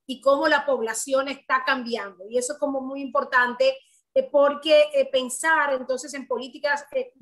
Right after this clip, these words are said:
a ver, nosotros, eh, nuestras políticas de cuidado, eh, vistas como un sistema, bueno, no lo tenemos,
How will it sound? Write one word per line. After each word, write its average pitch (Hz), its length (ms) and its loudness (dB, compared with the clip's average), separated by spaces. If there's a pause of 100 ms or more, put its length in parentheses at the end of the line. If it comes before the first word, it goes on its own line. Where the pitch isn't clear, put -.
(140)
a - 60 -10
ver, 233 100 -8
nosotros, 285 600 0 (360)
eh, 269 100 4
nuestras 254 440 -6
políticas 277 560 -2
de 262 160 0
cuidado, 254 600 4 (100)
eh, 240 80 -14
vistas 269 320 -4
como 269 200 -4
un 285 60 -6
sistema, 302 520 2
bueno, 240 240 -4
no 220 120 -10
lo 226 140 -8
tenemos, 247 640 -4